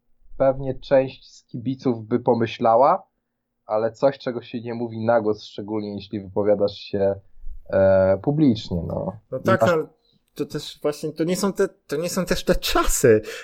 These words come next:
Speaker 2: E, to nie są lata dziewięćdziesiąte, e, Premier League, to nie są czasy Winiego Jonesa, Wim-, Wimbledonu czy jakichś innych łamaczy kości. E, w-, było widać, że ta atmosfera, e, ogólnie wokół tego spotkania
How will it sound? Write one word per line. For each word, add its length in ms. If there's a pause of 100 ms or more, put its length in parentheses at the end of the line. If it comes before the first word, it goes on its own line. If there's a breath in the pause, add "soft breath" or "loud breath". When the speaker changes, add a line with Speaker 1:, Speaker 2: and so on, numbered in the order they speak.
Speaker 2:
E, 360
to 140
nie 120
są 240
lata 300
dziewięćdziesiąte, 960 (340 soft breath)
e, 360
Premier 420
League, 240
to 80
nie 120
są 180
czasy 340
Winiego 460
Jonesa, 540
Wim-, 500
Wimbledonu 600
czy 100
jakichś 240
innych 300
łamaczy 400
kości. 560 (340 loud breath)
E, 600 (280 soft breath)
w-, 180
było 320
widać, 300
że 80
ta 140
atmosfera, 920 (320 soft breath)
e, 60 (1200)
ogólnie 500
wokół 320
tego 260
spotkania 920